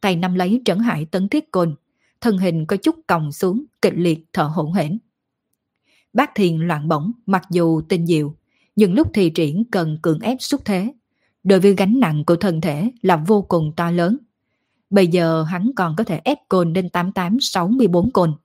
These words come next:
đã là cực hạn. Thẩm Lạc phát giác ánh mắt Hỏa Đức Tinh Quân bên dưới, quay người nhìn, hướng về gã nhếch miệng cười một tiếng. Có điểm giống,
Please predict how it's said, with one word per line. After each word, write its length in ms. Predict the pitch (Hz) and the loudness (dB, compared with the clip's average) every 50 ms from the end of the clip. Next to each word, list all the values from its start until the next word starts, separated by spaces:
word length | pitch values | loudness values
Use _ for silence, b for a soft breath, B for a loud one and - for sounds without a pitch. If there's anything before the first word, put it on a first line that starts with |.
| _ _ _ _ _ - | _ _ _ _ _ -4
đã 220 | 190 185 139 156 | -2 -2 -2 0
là 160 | 202 226 190 | 0 0 0
cực 300 | 156 - - 190 160 - | -2 -2 -2 -2 -2 -2
hạn. 280 | - 190 165 147 143 160 - _ _ _ _ _ _ _ _ _ _ _ _ _ _ _ _ | -4 -6 -6 -6 -6 -10 -14 _ _ _ _ _ _ _ _ _ _ _ _ _ _ _ _
Thẩm 140 | - 190 175 | -2 0 0
Lạc 180 | 202 185 156 - | 0 0 -2 -2
phát 220 | - 269 247 202 | -6 -6 -4 0
giác 260 | 196 233 254 285 - _ _ _ | 0 0 0 -2 -4 _ _ _
ánh 180 | - 196 185 185 | -4 -4 -2 -2
mắt 120 | 269 254 | -2 -4
Hỏa 180 | - - 165 151 | -2 -4 -2 0
Đức 140 | 202 294 - - | 0 0 0 0
Tinh 180 | - 196 180 165 - | 0 0 0 0 0
Quân 240 | 196 180 170 160 170 | 0 0 0 0 0
bên 140 | 180 160 | 0 0
dưới, 240 | 160 175 175 208 285 320 _ _ _ _ _ - | 2 2 2 0 0 -2 _ _ _ _ _ -2
quay 180 | 226 208 196 | 0 0 2
người 180 | 185 180 165 151 | 2 2 2 2
nhìn, 260 | 151 165 160 156 143 - _ _ _ _ _ _ | 2 0 0 0 -2 -6 _ _ _ _ _ _
hướng 220 | - 208 196 233 254 | 2 4 4 4 4
về 140 | 226 160 | 2 0
gã 200 | 151 160 156 147 | 0 -2 -2 -2
nhếch 280 | 165 196 254 320 320 - | 0 0 0 0 0 0
miệng 260 | 190 175 160 151 147 - _ | 0 0 0 -2 -4 -8 _
cười 220 | - 185 175 160 151 | 0 2 2 2 2
một 160 | 160 165 - | 0 -4 -2
tiếng. 220 | - 175 190 240 262 - _ _ _ _ _ _ _ _ _ _ _ _ _ _ _ _ _ _ _ _ _ _ _ _ _ _ _ _ _ _ _ _ - | -2 -2 -2 -2 -4 -6 _ _ _ _ _ _ _ _ _ _ _ _ _ _ _ _ _ _ _ _ _ _ _ _ _ _ _ _ _ _ _ _ -4
Có 120 | - 202 | -2 0
điểm 220 | 190 170 147 151 170 | 0 2 0 0 0
giống, 260 | 170 165 165 185 | -2 -2 -2 -2